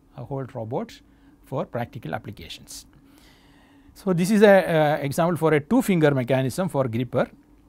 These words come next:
So, normally gripper is not considered as part of the robots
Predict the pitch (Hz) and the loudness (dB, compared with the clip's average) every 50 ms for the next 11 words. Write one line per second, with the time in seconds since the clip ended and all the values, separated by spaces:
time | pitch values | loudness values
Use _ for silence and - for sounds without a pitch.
0 | _ _ _ _ _ _ _ _ _ _ _ - - 165 156 135 135 - 165 160 | _ _ _ _ _ _ _ _ _ _ _ -20 -14 -12 -10 -10 -10 -8 -6 -4
1 | 196 226 233 254 226 165 165 165 151 151 185 180 180 - 156 147 156 143 - 143 | -4 -2 -2 -4 -2 -2 -2 -2 -2 -2 -2 -4 -4 -4 -6 -8 -6 -6 -6 -6
2 | 131 - 143 147 135 - - - 135 135 - - 151 - - 123 123 123 117 107 | -4 -4 -6 -6 -6 -6 -6 -6 -4 -4 -2 -4 -6 -6 -6 -10 -10 -10 -10 -10
3 | 113 120 135 247 226 - - | -8 -8 -8 -10 -10 -12 -16